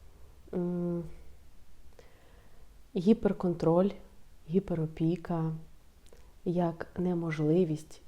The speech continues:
створити близькі стосунки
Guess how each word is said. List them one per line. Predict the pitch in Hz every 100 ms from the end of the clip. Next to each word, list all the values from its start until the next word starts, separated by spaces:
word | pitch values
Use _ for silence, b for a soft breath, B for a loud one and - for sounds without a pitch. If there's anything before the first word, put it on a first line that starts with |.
| -
створити | - - 156 151 160 160 156 143 143 151 - - - - - - - - - - -
близькі | 160 160 160 - - 170 143 -
стосунки | - 143 - - 123 113 -